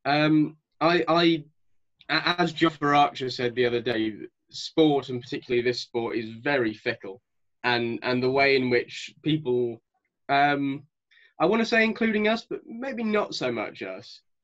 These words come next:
I think we've, we've been all right on this, but the, the way a lot of people have really pivoted from, "Oh, well, you know, it, it, he, he's not the future," and stuff, to, "Oh, well, he should have been in, and, you know,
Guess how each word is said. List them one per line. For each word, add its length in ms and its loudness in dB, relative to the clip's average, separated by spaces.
I 80 -6
think 220 -2
we've, 260 -4
we've 160 -4
been 140 -2
all 120 -2
right 200 0
on 160 -6
this, 240 -8
but 220 -6
the, 140 -4
the 140 -4
way 160 2
a 40 0
lot 160 -2
of 120 -6
people 260 -8
have 240 -8
really 520 2
pivoted 580 -6
from, 340 -6
"Oh, 180 -2
well, 200 -2
you 100 2
know, 180 -4
it, 220 -8
it, 220 -6
he, 160 -6
he's 260 -2
not 180 -6
the 80 -6
future," 460 -4
and 100 -2
stuff, 240 -6
to, 200 0
"Oh, 160 0
well, 220 -6
he 140 -4
should 200 -2
have 100 -4
been 120 0
in, 360 -2
and, 380 -8
you 120 -8
know, 240 -6